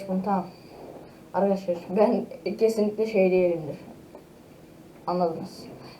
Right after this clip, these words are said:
Ee, karakter, karakterin değer verdiğim birime. Ama şimdi ben Ronaldo'yu seviyorum yani. Güzel futbolcu. Ee, karakterin hiç araba kazası geçirdi mi bilmiyorum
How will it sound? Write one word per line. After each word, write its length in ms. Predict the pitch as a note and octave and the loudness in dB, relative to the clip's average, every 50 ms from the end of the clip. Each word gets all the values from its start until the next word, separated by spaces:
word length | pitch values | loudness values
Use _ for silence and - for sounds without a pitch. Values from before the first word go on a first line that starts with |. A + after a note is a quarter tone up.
| - - | -2 2
Ee, 440 | F3 F3+ F3+ F3+ F3+ F3+ F3 F3+ F3+ - | 4 6 6 8 6 6 4 2 2 0
karakter, 560 | - F#3+ F#3 F#3+ F#3+ - G3+ G3+ F#3+ F3+ - | 2 2 2 2 2 2 2 2 2 2 0
karakterin 540 | - G#3+ G3 G3 G3 - G3 G3 G3 A3 A3 G#3+ - - | -2 0 0 0 2 0 0 0 0 -2 -4 -8 -8 -8
değer 380 | - F#3+ F#3+ F#3+ F#3+ G3 G3+ G3+ | -4 0 2 4 4 4 4 4
verdiğim 420 | G3+ G3 F#3 F3+ G3+ G3 G3 G3 | 4 4 2 2 0 0 -2 -2
birime. 280 | F#3 F3 F3+ F#3+ G3+ G#3+ - - - - - - - - | -2 -2 -2 -2 -4 -6 -8 -14 -20 -20 -20 -20 -6 0
Ama 180 | - A4 A4 F#4+ | 2 2 4 4
şimdi 220 | - - G4+ F#4 | 2 2 2 2
ben 160 | F4+ F#4 E4+ D#4+ | 4 4 4 2
Ronaldo'yu 420 | D#4 D#4+ F#4 G4+ F#4+ G4 G4 G#4 | 2 2 2 2 6 8 8 8
seviyorum 420 | G#4 - G4+ G#4 A4+ A#4 - - | 8 8 10 10 10 10 8 6
yani. 300 | G3 F#3 F#3+ F#3 F#3 F3+ - - - - - - - - - - - - - | 2 0 0 0 -2 -2 -4 -6 -10 -14 -18 -20 -20 -20 -20 -20 -20 -12 -8
Güzel 360 | F#3+ F#3+ G#3 G#3+ C#4+ F#4 G4+ | -4 -2 0 4 6 6 6
futbolcu. 600 | G4 - - - G3+ G3+ G#3 A3+ C4+ E4 G4 A4 G#4+ - - - - - - | 4 2 -2 0 2 2 2 2 2 2 0 0 -2 -6 -12 -20 -12 0 4
Ee, 300 | F#3+ G3+ G3+ G3 G3+ G3 G3 | 6 6 6 6 4 2 2
karakterin 480 | G#3+ G3+ G3+ G3+ G3+ A3 B3+ C#4 C#4+ | 2 2 2 2 4 4 2 2 2
hiç 60 | C#4+ - | 2 2
araba 340 | G#3 G#3+ G#3 G#3+ A3 B3 B3 | 4 4 4 4 4 2 2
kazası 360 | B3+ A#3+ A#3 A3 G#3+ G#3 A#3+ | 0 0 0 -2 -2 -2 0
geçirdi 420 | A#3 A#3 A3 A#3 G#3 G#3 G#3 G#3 A3+ | 0 0 0 0 -2 -6 -6 -6 -4
mi 220 | A#3 B3 B3 A3+ | -4 -2 -2 -2
bilmiyorum 500 | A3 A3+ A3 G3+ F#3 F3 F3+ F3+ F#3 F#3 | -2 -2 0 0 2 2 2 0 -2 -4